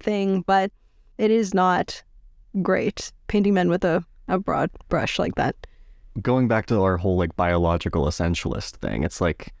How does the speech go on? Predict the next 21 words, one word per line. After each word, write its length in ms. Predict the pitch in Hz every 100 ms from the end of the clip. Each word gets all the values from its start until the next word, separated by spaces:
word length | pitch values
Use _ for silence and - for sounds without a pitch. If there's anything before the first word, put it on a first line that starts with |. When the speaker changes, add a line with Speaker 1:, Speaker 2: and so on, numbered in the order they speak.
| -
Speaker 2:
like, 200 | - 98
femininity 720 | - 107 101 95 90 90 92 90
and 160 | 87
masculinity 760 | 85 82 - 90 85 85 82 87
are 100 | 85
not 260 | 85 85 -
things 440 | - 85 85 80
that 160 | 90 80
are, 360 | 85 82 85 - - -
like, 220 | 92 -
performed 720 | - 92 - 87 87 87 90
and 140 | - 101
expected 440 | 85 - 85 -
of 160 | 92 -
people, 360 | - 95 95 92
but, 160 | 87
like, 160 | 80 82
something 500 | - 85 - 85 82
that 100 | 80
they 120 | -
are 460 | - 85 90 95